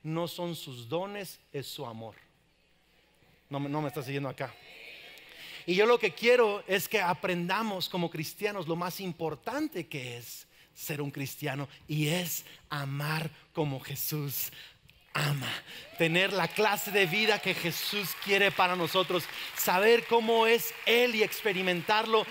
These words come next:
en nuestra vida diaria. Vamos, si va a aplaudir, tiene que hacerlo con más ganas, que podamos ser gente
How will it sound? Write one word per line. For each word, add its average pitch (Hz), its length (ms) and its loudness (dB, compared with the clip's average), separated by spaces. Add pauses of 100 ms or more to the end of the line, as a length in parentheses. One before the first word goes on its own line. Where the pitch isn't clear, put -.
(140)
en 208 100 -2
nuestra 175 380 0
vida 202 400 2
diaria. 220 160 4
Vamos, 349 240 4
si 294 80 0
va 320 80 6
a - 20 4
aplaudir, 269 420 4 (160)
tiene 254 200 2
que 233 80 2
hacerlo 233 240 4
con 220 140 2
más 226 140 4
ganas, 240 280 2
que 214 180 4 (300)
podamos 262 340 6
ser 269 220 4
gente 277 580 4